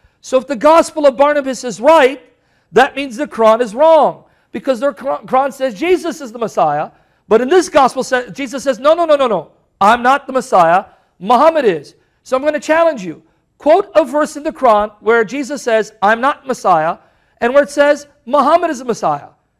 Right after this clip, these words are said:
Please, you can't have your cake and eat it too. So for the love of God that you claim to love, and for the sake of truth, abandon these weak, pathetic arguments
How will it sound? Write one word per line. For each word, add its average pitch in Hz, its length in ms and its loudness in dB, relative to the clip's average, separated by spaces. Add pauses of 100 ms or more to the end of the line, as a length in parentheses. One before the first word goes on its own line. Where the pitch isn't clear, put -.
(200)
Please, 240 600 -4
you 156 160 -14
can't 220 300 -6
have 214 240 -10
your 202 120 -8
cake 165 460 -10
and 156 140 -10
eat 147 100 -10
it 151 140 -12
too. 120 280 -20
So 151 200 -16
for 180 160 -12
the 185 140 -8
love 262 200 0
of 302 140 -2
God 220 360 2
that 170 140 -16
you 185 100 -14
claim 220 260 -10
to 240 100 -2
love, 226 300 -2 (400)
and 262 140 -8
for 294 140 -8
the 294 120 -8
sake 311 300 -6
of 311 120 -8
truth, 233 300 -10 (360)
abandon 285 680 -2
these 214 260 -10
weak, 247 540 -10
pathetic 214 480 -2
arguments 233 680 -4